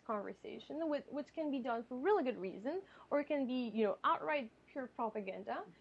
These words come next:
If we don't have a way to talk about this and what is at stake and to organize how, how we wanna deal with it,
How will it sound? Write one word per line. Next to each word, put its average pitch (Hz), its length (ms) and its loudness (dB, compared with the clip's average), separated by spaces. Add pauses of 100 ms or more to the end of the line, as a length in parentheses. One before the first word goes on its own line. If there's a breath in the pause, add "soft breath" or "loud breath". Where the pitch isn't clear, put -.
(160 loud breath)
If 277 140 -2
we 294 100 0
don't 330 340 0
have 392 140 -2
a 359 60 4
way 339 180 2
to 320 100 -2 (220)
talk 370 180 -4
about 269 260 2
this 247 180 -2
and 220 160 -2
what 269 160 4
is 294 160 -2
at 302 100 0 (160)
stake 247 260 0 (320 loud breath)
and 226 140 -2
to - 160 -14
organize 302 540 2 (180)
how, 302 480 2
how 294 240 2
we 311 80 4
wanna 240 260 6
deal 415 220 6
with 220 160 4
it, 190 260 0